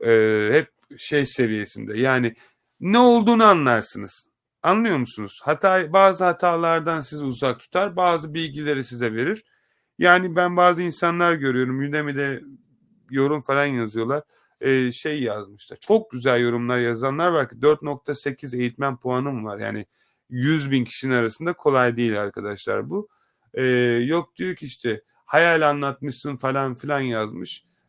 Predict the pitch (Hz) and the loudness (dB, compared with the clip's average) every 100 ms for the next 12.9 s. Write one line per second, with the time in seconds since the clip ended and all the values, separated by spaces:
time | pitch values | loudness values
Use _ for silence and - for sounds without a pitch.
0 | - 117 - 156 151 160 156 139 165 156 | -20 -10 -4 0 2 2 0 0 2 2
1 | 147 131 123 131 - 160 139 - 135 131 | 2 -2 -4 -6 -6 -4 -4 0 0 0
2 | 131 123 113 104 107 107 _ _ _ _ | -4 -6 -8 -8 -12 -16 _ _ _ _
3 | _ _ _ _ _ _ _ - 185 233 | _ _ _ _ _ _ _ 4 4 4
4 | 262 196 - - 185 180 220 226 214 - | 0 -4 -8 -12 -10 -6 -2 0 -2 0
5 | 208 151 165 - 165 196 196 185 - 185 | 2 0 -2 -4 -2 0 0 -2 -4 -2
6 | 185 185 180 156 196 151 170 - 190 165 | 0 0 -2 -6 -4 0 0 -2 0 0
7 | 151 180 196 - - _ _ _ _ _ | 0 -4 -10 -14 -20 _ _ _ _ _
8 | - - 160 175 175 - 170 160 139 - | -16 -4 0 0 0 -2 -4 -4 -6 -2
9 | 170 156 170 185 175 165 156 160 190 - | 0 0 0 2 2 2 0 -2 -4 -8
10 | - _ _ _ 135 151 180 190 185 143 | -18 _ _ _ -4 2 2 2 0 -2
11 | 110 101 - _ _ _ _ _ _ _ | -4 -6 -12 _ _ _ _ _ _ _
12 | _ - 139 160 185 202 311 254 | _ -8 -2 2 2 0 -8 -10